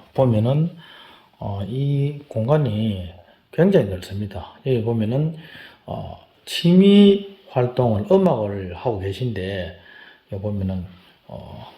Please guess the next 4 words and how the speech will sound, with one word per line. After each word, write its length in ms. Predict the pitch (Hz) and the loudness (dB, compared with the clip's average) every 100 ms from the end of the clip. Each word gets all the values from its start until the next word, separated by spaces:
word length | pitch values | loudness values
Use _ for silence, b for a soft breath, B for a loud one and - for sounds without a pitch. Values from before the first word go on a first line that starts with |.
| B B B B B B _ _ _ _ _ _ _ _ | B B B B B B _ _ _ _ _ _ _ _
취미 320 | - 143 156 | -6 -2 0
활동 340 | 131 127 120 104 | 0 0 -2 -2
공간으로 560 | 98 101 165 151 95 | -4 0 0 0 -4
이렇게, 560 | 85 85 - 82 120 | -8 -10 -10 -8 -8